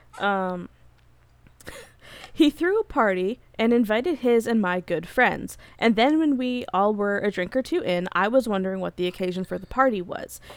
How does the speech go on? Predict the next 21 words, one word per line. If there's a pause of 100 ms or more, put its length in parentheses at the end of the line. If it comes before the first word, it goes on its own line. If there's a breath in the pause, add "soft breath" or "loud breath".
He
flatly
replied, (260 soft breath)
"I'm
breaking
up
with
you,
but
also
wanted
to
party
with
friends
tonight,
so
two
birds,
one
stone."